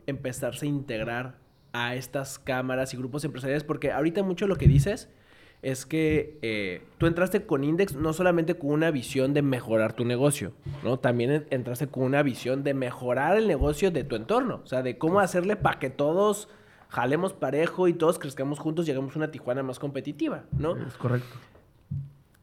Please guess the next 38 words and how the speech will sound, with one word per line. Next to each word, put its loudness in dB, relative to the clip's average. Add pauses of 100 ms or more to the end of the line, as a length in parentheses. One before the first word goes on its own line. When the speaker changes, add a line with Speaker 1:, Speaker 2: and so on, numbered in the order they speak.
(300)
Speaker 1:
Tú, -2 (360)
tú 6
así 4
al 6
joven 2
que -2
va 2
desarrollando 0
su -6
negocio, -6 (340)
¿qué 4
le 4
sugieres 0
en -4
el -6
tema -2
de -2
esas -10
cámaras? -4
¿Es -6
intégrate 0
desde -2
el -4
día 2
uno, -2
intégrate 0
cuando 0
lo -4
tengas -2
consolidado, -2
intégrate 0
ya -2
que -10
es -8
una -4
empresa -6
más -8
grande? -4